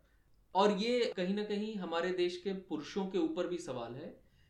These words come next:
कि क्या अनारकली से प्रेम शहजादा सलीम का, और इस गीत में, हम फिर से इस गीत की तरफ वापस जा रहे हैं,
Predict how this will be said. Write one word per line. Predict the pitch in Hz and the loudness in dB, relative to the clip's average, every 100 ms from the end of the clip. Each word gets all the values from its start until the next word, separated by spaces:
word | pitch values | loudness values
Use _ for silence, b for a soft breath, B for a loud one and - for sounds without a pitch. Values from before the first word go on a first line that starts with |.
| b _ - | b _ -8
कि | 190 202 208 214 202 - | -4 -4 -4 -6 -6 -2
क्या | 214 | 0
अनारकली | 202 165 160 180 196 226 | 2 2 2 2 0 0
से | - 214 | -2 -6
प्रेम | - 165 165 123 107 - _ - | -4 0 2 0 -6 -14 _ -10
शहजादा | 143 139 143 160 | -4 0 0 0
सलीम | 160 139 131 127 | 0 -2 -4 -4
का, | 117 | -2
और | 127 | 4
इस | 202 202 | 4 2
गीत | - 190 180 | -2 -4 -2
में, | 147 123 | -4 -4
हम | 139 | -6
फिर | 185 | -4
से | 180 196 | -2 0
इस | 180 | -2
गीत | 175 165 | -4 -8
की | - | -6
तरफ | 170 160 | -2 -2
वापस | - 147 143 | -4 -6 -4
जा | 127 | -4
रहे | 131 | -4
हैं, | 160 190 - | -6 -12 -14